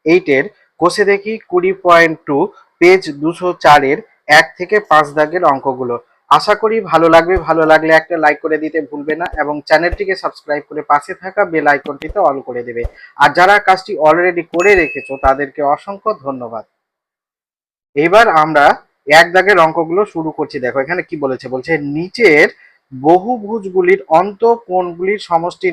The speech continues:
নির্ণয় করো। এখানে এক, দুই, তিন, চার, পাঁচ, ছয়, ছটা অঙ্ক আছে, এগুলোর অন্তঃকোণগুলির সমষ্টি নির্ণয় করতে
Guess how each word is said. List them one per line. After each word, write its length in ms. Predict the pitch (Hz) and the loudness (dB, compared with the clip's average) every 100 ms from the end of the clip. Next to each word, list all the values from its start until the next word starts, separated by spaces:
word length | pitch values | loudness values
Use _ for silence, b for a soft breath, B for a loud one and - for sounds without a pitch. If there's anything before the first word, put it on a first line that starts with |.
| 160 | -4
নির্ণয় 300 | 143 139 131 | -4 -4 -4
করো। 160 | 113 113 b b _ | -6 -8 b b _
এখানে 180 | 143 170 160 | -4 4 6
এক, 80 | 170 175 160 | 4 2 -6
দুই, 140 | 185 185 _ | -6 -6 _
তিন, 180 | 165 160 - | -12 -12 2
চার, 200 | 160 214 302 _ _ _ 147 | 4 4 0 _ _ _ 4
পাঁচ, 320 | 147 156 185 _ _ | 6 6 4 _ _
ছয়, 420 | - 151 151 156 214 254 _ _ _ - | -8 2 6 6 2 -6 _ _ _ -2
ছটা 320 | 147 165 190 180 | 2 4 4 4
অঙ্ক 160 | 170 175 175 | 2 2 2
আছে, 180 | - 247 - 156 | 0 -6 -4 -6
এগুলোর 400 | 151 160 180 262 320 _ _ _ _ _ _ _ - 160 | -6 0 2 2 0 _ _ _ _ _ _ _ 2 2
অন্তঃকোণগুলির 880 | 208 202 233 226 180 175 160 180 240 - | 2 2 2 2 -4 -4 -4 -6 -6 -2
সমষ্টি 400 | 160 165 160 175 147 | -2 -2 -4 -6 -4
নির্ণয় 280 | 143 139 135 | -6 -6 -6
করতে 200 | 135 - | -8 -8